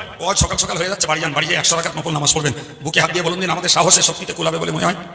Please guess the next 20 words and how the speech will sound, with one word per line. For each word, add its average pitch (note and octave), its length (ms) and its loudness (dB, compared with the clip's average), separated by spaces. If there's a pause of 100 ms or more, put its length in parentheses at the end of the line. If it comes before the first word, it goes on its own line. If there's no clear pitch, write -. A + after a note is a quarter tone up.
(560)
জি, G3+ 260 -2 (260)
দু D3+ 100 -2
চার F3 140 2
রাকাত F#3 200 0
তাহাজ্জুদ F3+ 340 2
পড়তে G#3 180 -2
তাই F#3+ 140 0
কষ্ট D#3 180 0
হয়। A#2+ 100 -2 (1300)
ঠিক D#3+ 100 -8
বলছি G3 180 0
না G#3 60 6
ভুল F#3 120 0
বলছি? E3 220 -6 (440)
কত D4+ 140 6
মূল্যবান E4 420 8
এই C4 100 8
মজলিসটার B3 400 2
মূল G3 140 -2
গুরুত্ব D#4+ 360 0